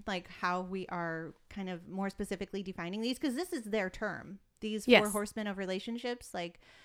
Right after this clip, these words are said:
Speaker 1: it is their term. So criticizing your partner is different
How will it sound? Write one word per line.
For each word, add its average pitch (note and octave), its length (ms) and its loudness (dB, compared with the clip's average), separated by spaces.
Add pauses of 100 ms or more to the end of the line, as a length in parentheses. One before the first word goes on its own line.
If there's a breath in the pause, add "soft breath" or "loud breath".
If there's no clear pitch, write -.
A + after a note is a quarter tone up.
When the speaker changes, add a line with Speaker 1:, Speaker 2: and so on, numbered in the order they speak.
(120 soft breath)
Speaker 1:
it - 220 -4
is G#3 220 2
their G3 200 2
term. - 380 -8
So G3 320 -2 (340 soft breath)
criticizing C4+ 480 2
your G#3+ 80 -4
partner G3 220 -4
is E3+ 240 -8
different F#3 600 -6